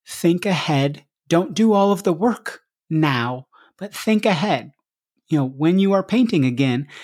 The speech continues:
think about how you're going to fill the white space on the canvas,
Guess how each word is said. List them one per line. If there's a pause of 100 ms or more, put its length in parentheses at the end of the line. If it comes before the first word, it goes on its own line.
(220)
think
about
how
you're
going
to
fill
the
white
space
on
the
canvas,